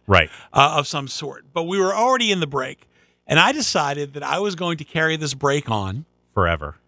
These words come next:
Speaker 2: as long as it would take to drive him out of the studio.
Speaker 1: It about drove me out of the studio.
Speaker 2: <laughs> But it worked. He stood there. We were talking about Saint Patrick's Day, and I kinda shifted gears, and I said, "I don't celebrate it. I celebrate Arbor Day."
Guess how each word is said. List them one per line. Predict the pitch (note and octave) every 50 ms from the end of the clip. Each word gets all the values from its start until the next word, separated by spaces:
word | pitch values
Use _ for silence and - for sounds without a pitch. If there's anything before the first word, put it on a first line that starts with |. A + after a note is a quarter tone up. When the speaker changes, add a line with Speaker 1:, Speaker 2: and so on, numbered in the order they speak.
| _ _ _ -
Speaker 2:
as | - E3 E3+ D#3 D3+
long | F#3 F#3 G3+ A#3+ C4
as | C#4 A3 C4
it | A#3
would | A3+ G3
take | - - F#3 F#3 -
to | F3
drive | D3+ C3 D3 D3+ D#3 E3+ D#3
him | E3 E3
out | D#3 D3
of | C#3+ C#3
the | C#3
studio. | C3 - - D#3+ D3+ C#3+ C3 B2 - F#2+ -
Speaker 1:
It | A#2 A2+ A#2+ A2+ A2
about | A2+ G2+ A#2+ A#2+ A2+
drove | - A2+ A2 G#2+
me | F#2 G2+ G#2
out | G2+ G2 F#2
of | F2+ E2
the | F2+
studio. | - - F#2+ D3+ D3 F2 F2 F2+ F2 - -
Speaker 2:
<laughs> | C#4+ C#4+ - - - A3 F3+ C#3
But | B2+ F#3+ F#3 F3
it | E3+ F3 E3+ E3
worked. | G#3 D4+ F4 C#4+ - _ _ - _ _ _ - - - - - _ -
He | G#3 G#3+
stood | G3 - - - F4+ G#4 G4 D4
there. | A3 G3+ F#3+ F#3+ G3
We | F#3+
were | F#3 F3
talking | - A#3 C4+
about | C4 A#3
Saint | - G#3+ F#3
Patrick's | - G3 F#3+ G3+ G3+ F#3+ E3+ D#3
Day, | D3+ E3 D3+
and | D3 C3+
I | C3+
kinda | C3+ - F3 F3 D#3+
shifted | D3 - - F3+ - - C#3+ C3+
gears, | C3+ D3+ D#3 D3+ D3+
and | D#3 D3
I |
said, | C#3+ - D#3 D3 -
"I | - F3+ A3+
don't | B3+ G3 D#3+
celebrate | C3 - D#3 C#3+ C#3 C#3 C3+ C#3 C#3+ D#3
it. | F3 - -
I | E3+ G3
celebrate | G#3 - E3+ D#3+ D#3 C#3+ C#3+ C#3+
Arbor | - E3 G3+ A#3+ A3 F#3 D3
Day." | B2 A2+ G#2 G#2+ B2